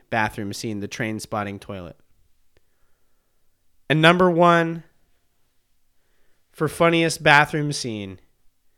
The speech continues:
is There's Something About Mary, the scene where he gets his willy stuck in his zipper. If you haven't seen this, go YouTube this. I'll, I'll put a link in the diddly-do below.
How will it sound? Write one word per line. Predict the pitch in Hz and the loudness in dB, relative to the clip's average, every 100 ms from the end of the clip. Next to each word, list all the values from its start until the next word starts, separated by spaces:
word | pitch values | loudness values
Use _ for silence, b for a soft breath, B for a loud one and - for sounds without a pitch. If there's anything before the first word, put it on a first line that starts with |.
| _ _ _ _ _ _ _ _ _ _ _ _ _ _ _ _ _ _ - | _ _ _ _ _ _ _ _ _ _ _ _ _ _ _ _ _ _ -8
is | 127 | -4
There's | 135 131 | -2 -2
Something | - 170 165 170 | 0 -2 -2 -4
About | 151 143 139 123 | 0 2 2 0
Mary, | 117 101 82 90 _ _ _ | -4 -6 -8 -14 _ _ _
the | - 110 | -10 -8
scene | - 135 135 131 131 | -6 -6 -6 -8 -8
where | 107 | -8
he | 120 | -8
gets | 113 117 - | -6 -8 -6
his | 117 110 101 - _ _ - | -8 -6 -8 -12 _ _ -4
willy | 127 131 131 127 | -2 0 -2 -4
stuck | 127 - 113 101 92 | -10 -6 -6 -6 -10
in | 104 | -12
his | 101 90 | -12 -12
zipper. | 82 64 65 _ _ _ _ _ _ _ _ _ | -14 -16 -20 _ _ _ _ _ _ _ _ _
If | - | -14
you | 101 | -12
haven't | 120 90 | -10 -10
seen | 123 120 | -8 -8
this, | 92 67 - - - _ _ _ _ _ _ | -8 -12 -14 -18 -20 _ _ _ _ _ _
go | - 92 95 92 - | -8 -6 -6 -10 -14
YouTube | 98 95 - 92 76 | -12 -12 -10 -12 -10
this. | 82 71 90 | -12 -10 -8
I'll, | 92 - | -6 -6
I'll | 95 | -10
put | - 104 | -12 -14
a | |
link | 95 98 95 | -12 -14 -14
in | 98 | -16
the | 90 | -16
diddly-do | 87 92 92 87 90 | -16 -16 -16 -16 -16
below. | 87 87 82 | -16 -16 -18